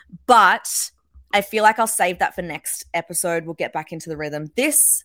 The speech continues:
we're just celebrating. We're having a fun time. We're doing all of the things. It's actually the day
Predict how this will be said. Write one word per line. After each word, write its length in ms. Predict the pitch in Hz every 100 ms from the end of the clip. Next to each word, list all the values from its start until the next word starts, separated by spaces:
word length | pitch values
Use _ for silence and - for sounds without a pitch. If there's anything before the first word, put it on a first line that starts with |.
| _
we're 200 | 202 208
just 220 | 190 -
celebrating. 600 | 185 165 165 160 156 160
We're 100 | 160
having 300 | 175 175 175
a 40 | 180
fun 240 | 160 160
time. 400 | 170 147 147 147
We're 160 | 160 160
doing 280 | 156 151
all 120 | 147 151
of 120 | 156
the 80 | 160
things. 340 | 151 151 - - - _
It's 160 | - -
actually 380 | 180 - 220 208
the 100 | 190
day 320 | 170 170 156